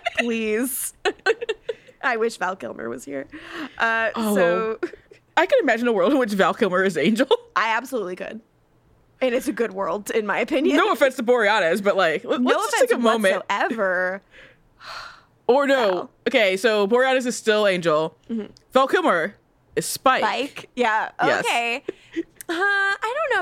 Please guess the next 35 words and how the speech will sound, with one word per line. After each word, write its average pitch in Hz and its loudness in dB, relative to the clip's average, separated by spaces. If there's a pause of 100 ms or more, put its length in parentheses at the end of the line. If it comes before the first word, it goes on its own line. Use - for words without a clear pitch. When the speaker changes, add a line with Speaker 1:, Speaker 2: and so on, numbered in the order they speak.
Speaker 2:
if 277 -4
I - -2
buy 240 0
it 233 -2
as 240 -4
I, 233 0
I 339 0
feel 440 -4
like 427 -4
I 381 -2
buy 226 0
him 214 -8
more 208 -4
as 202 -4
Angel, 196 -4
and 190 -2
maybe 202 -4
that's, 196 -4
like, 208 -4
the 196 -8
Top 196 -4
Gun 180 -4
influence 185 -10
in 156 -14
me. - -12 (320)
Speaker 1:
I 269 2
Speaker 2:
Like, 262 0
Speaker 1:
see. 240 2
I 233 2
would 262 -2
Speaker 2:
he's 277 -4
Speaker 1:
say, 240 2
like, 226 0
Speaker 2:
Iceman. - -8
Speaker 1:
the, 262 -8